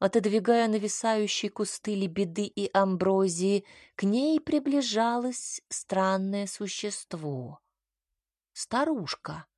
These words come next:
лет семидесяти-восьмидесяти, крохотного роста,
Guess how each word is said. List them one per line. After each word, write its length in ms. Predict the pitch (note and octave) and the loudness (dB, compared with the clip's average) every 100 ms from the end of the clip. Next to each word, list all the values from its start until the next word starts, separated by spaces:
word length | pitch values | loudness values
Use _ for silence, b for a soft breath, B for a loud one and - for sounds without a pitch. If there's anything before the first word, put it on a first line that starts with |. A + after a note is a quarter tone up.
| _ | _
лет 300 | E3 F#3+ F#3+ | 0 0 0
семидесяти-восьмидесяти, 1900 | - - A3 A3 E3 E3+ E3+ D#3+ E3 E3 - E3+ E3+ D3+ D3+ - C#3+ - D3+ _ | -6 -4 -2 -2 -2 -4 -4 -2 -2 -2 -4 -4 -4 -2 -6 -6 -6 -4 -4 _
крохотного 960 | - G#3+ B3 B3+ F#3 - E3+ - E3 D#3 | 0 4 6 8 8 6 -4 -2 0 2
роста, 640 | F#3 D4+ D#4+ - - D3 | 2 0 -4 -8 -8 -8